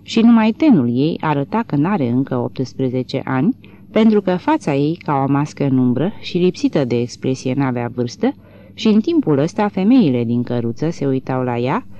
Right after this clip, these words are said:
și se gândeau că e primul costum taior apărut vreodată în sat și că, la urma urmei, tot scosese ea ceva rochii de la Flem Snops,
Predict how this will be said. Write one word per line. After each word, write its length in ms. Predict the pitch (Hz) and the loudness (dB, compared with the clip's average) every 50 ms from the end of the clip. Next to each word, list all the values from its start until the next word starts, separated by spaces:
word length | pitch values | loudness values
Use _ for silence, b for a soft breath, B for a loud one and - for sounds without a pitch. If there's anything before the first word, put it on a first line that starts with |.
| B B B | B B B
și 160 | B - 240 | B -2 0
se 180 | 220 - 220 196 | 2 2 0 2
gândeau 380 | 190 208 202 202 240 277 294 | 2 2 4 4 4 2 0
că 120 | - - 233 | 2 2 2
e 100 | 220 214 | 2 2
primul 380 | - 240 254 285 277 269 254 | 4 4 6 6 6 6 4
costum 380 | - - 180 185 - - 214 226 | 2 0 -2 -2 -2 0 2 2
taior 520 | 220 - 214 208 202 151 117 120 - - - | 2 2 0 0 2 0 0 -2 -4 -8 -6
apărut 460 | - 143 139 - 139 135 135 151 139 | -4 -4 -4 -2 -2 -2 0 -2 -2
vreodată 460 | 143 143 139 135 147 147 - - 156 | -2 -4 -2 -2 -4 -6 -4 -4 -4
în 80 | 160 156 | -4 -4
sat 280 | 156 - 180 147 135 - - B B B B B B | -4 -4 -4 -4 -4 -6 -12 B B B B B B
și 180 | B - 165 | B -4 -2
că, 140 | 156 - 156 | 0 0 0
la 160 | 151 147 143 | 2 2 2
urma 260 | 147 147 143 147 131 131 | 0 2 2 2 2 2
urmei, 320 | 139 156 175 196 208 220 | 0 0 0 0 -2 -2
tot 180 | - - 311 269 | -2 0 -2 -2
scosese 500 | - - 123 120 - 147 139 - - 135 | -2 -4 -6 -4 -2 -4 -6 -4 -2 -2
ea 140 | 131 131 | -2 -2
ceva 380 | 135 - - 135 120 131 127 127 | -2 -2 -4 -4 -2 -2 -4 -2
rochii 340 | 123 127 131 - - 143 127 | -2 -4 -4 -4 -6 -6 -4
de 100 | 131 135 | -2 -2
la 180 | 127 127 127 127 | -2 -2 -4 -4
Flem 200 | - 139 135 135 | -2 0 0 0
Snops, 500 | 131 - 143 139 127 123 - - - - | 0 0 -2 -2 -2 -2 -6 -12 -20 -20